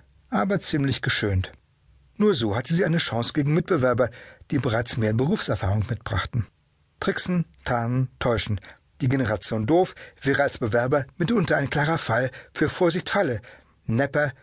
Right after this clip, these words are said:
Schlepper, Bauernfänger, wenn es die Sendung noch gäbe. Wer um seine Schwächen weiß, wird diese stets geschickt tarnen. Das haben wir aus der Werbung gelernt. Die Verpackung zählt, nicht das Produkt.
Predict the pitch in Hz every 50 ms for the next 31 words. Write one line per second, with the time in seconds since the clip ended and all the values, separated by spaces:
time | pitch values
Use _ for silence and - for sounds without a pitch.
0 | _ _ - - - 127 123 123 - 143 143 131 - _ - - 143 151 143 127
1 | 113 - 127 113 104 95 - - - - - _ _ _ - - 143 135 113 110
2 | - - 113 110 110 110 117 - 135 120 - - 131 107 101 104 101 - _ _
3 | _ _ _ _ _ _ _ _ _ _ _ _ - - 123 113 104 107 107 104
4 | - - 185 180 - 185 160 151 147 156 - - - - - - - _ - -
5 | 202 156 180 139 123 160 156 - - - 123 120 - - - 113 - - - -
6 | - - 139 120 104 98 98 98 98 - _ _ _ _ _ _ _ _ _ _
7 | - - 101 92 - - - 104 120 131 135 151 151 - 170 160 175 190 190 170
8 | 156 120 - 120 113 110 107 110 - - - - - _ - - 127 - - 127
9 | - - - 208 - - 123 - - - 110 95 95 - - _ _ _ _ _
10 | _ - - 107 92 - - - - - - 135 143 117 - - -